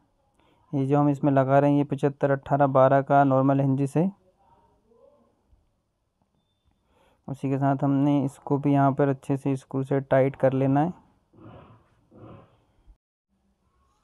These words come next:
तो फ्रेंड्स, आप देख रहे हैं जैसे कि हमने इस वाले को भी हिंजेस लगा करके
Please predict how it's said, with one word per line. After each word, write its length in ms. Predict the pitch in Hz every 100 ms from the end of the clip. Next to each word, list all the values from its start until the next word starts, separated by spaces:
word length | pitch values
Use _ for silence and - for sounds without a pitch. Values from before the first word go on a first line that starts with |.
| _ _ _ _ - _ - - _ _ - - - -
तो 80 | 135
फ्रेंड्स, 320 | 160 165 160
आप 140 | 151
देख 280 | 139 147 143
रहे 100 | 165
हैं 60 | 160
जैसे 240 | 160 160
कि 100 | 156
हमने 380 | 156 151 151 147
इस 140 | 143 147
वाले 240 | 151 151
को 180 | 147 156
भी 200 | 156 160
हिंजेस 360 | 151 143 151 147
लगा 200 | 143 147
करके 340 | 143 143 147